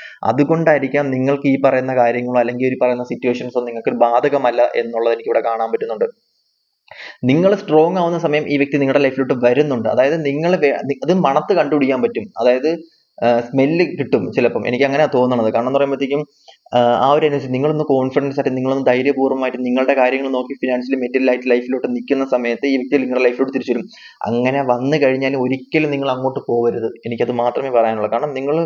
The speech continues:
നിങ്ങളുടെ ആയിട്ട് കാര്യത്തിലോട്ട് തിരിഞ്ഞ് ഫാമിലി, മക്കള്, ആ, റിലേറ്റീവ്സ്, ജോലി ഒക്കെ പോകുന്ന ആൾക്കാരെ എനിക്ക് കാണാൻ പറ്റുന്നുണ്ട്. ജോലിയിലേക്ക് കോൺസെൻട്രേഷൻ ചെയ്ത്, ആ, അങ്ങനെ പോകുന്ന ആൾക്കാരാണെന്നുണ്ടെങ്കിൽ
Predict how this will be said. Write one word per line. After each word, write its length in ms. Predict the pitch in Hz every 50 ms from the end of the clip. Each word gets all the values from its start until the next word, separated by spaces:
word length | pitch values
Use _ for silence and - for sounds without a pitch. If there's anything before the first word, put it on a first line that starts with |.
| - -
നിങ്ങളുടെ 400 | - 135 131 131 135 135 135 139
ആയിട്ട് 400 | 139 135 127 120 - 139 139 - - - - 123
കാര്യത്തിലോട്ട് 480 | 120 117 117 - - 120 120 117 - - -
തിരിഞ്ഞ് 220 | 120 117 117 120 -
ഫാമിലി, 340 | 131 120 110 110 110 113 117
മക്കള്, 460 | 113 110 107 104 - - 104 110 110 - - - - - - - - - - _ - -
ആ, 200 | 110 110 113 117
റിലേറ്റീവ്സ്, 400 | 113 117 113 110 117 120 120 123
ജോലി 600 | 120 113 117 113 117 123 131 127 127 123 123 - -
ഒക്കെ 180 | - - -
പോകുന്ന 300 | - - 120 117 113 113
ആൾക്കാരെ 240 | 113 113 113 120 117
എനിക്ക് 160 | 117 113 113
കാണാൻ 260 | 113 113 117 117 117
പറ്റുന്നുണ്ട്. 360 | 117 113 - 113 113 113 113 202 175 - -
ജോലിയിലേക്ക് 360 | 135 131 131 123 123 123 127
കോൺസെൻട്രേഷൻ 640 | 123 123 120 117 - 127 120 120 120 - 127 123
ചെയ്ത്, 260 | 120 120 113 110 131 - - - -
ആ, 60 | - 127 123 123 -
അങ്ങനെ 200 | 147 156 165 165
പോകുന്ന 300 | 170 170 151 147 156 151
ആൾക്കാരാണെന്നുണ്ടെങ്കിൽ 1080 | 143 135 135 135 147 143 147 139 139 139 135 127 123 120 123 127 123 120 131 151 185